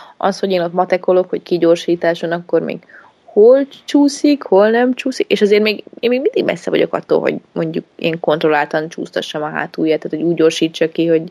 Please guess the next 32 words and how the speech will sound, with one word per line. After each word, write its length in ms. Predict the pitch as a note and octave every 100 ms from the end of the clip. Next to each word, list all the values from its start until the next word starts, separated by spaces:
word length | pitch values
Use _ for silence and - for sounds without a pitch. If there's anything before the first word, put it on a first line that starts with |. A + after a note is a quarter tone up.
| _
tehát 220 | - E3+
nekem 300 | - G3 G#3+
még 160 | A3 A3
nagyon-nagyon 500 | B3+ D4 G3+ D#3+ D3
sok 240 | E3 D#3
benne 340 | E3 D3+ D3 D3+
van. 340 | D2+ - - _ _
Rengeteget 600 | - F#3+ G3+ - D#3 D3+
kéne 300 | - D#3+ D#3+
még 160 | D#3 D#3+
motoroznom, 680 | D#3+ E3+ D#3+ D#3+ E3 F#3+ G3
meg 160 | G3 -
tanulni. 520 | E3 D#3+ D#3+ E3 G3+ - _ _ _
És 140 | - A3+
akkor 380 | A#3 - A#3+ B3 _ _
ezzel 260 | - B3 C#4+
szemben 360 | C#4 A3 G#3+ G#3+
jön 120 | G#3
egy, 280 | E3+ E3+ -
amikor 520 | - G3 F#3+ G3 F#3+ - _
ötvennyolcat 600 | - G#3+ F3+ F3+ F3 F3+ -
mentem 260 | F3+ F3
először 360 | F3+ F3 - F3
a 40 |
ringen, 440 | E3+ F3+ G#3 A#3+ A3+ - - - - - -
akkor 300 | F#3+ F#3 F#3+
egy 100 | F#3+
olyan 220 | A3 F3+
B 40 |
M 200 | E3+ E3+ E3
W-sen 260 | E3 -
meccseltem, 680 | - F3+ - A3 G#3+ A#3 A#3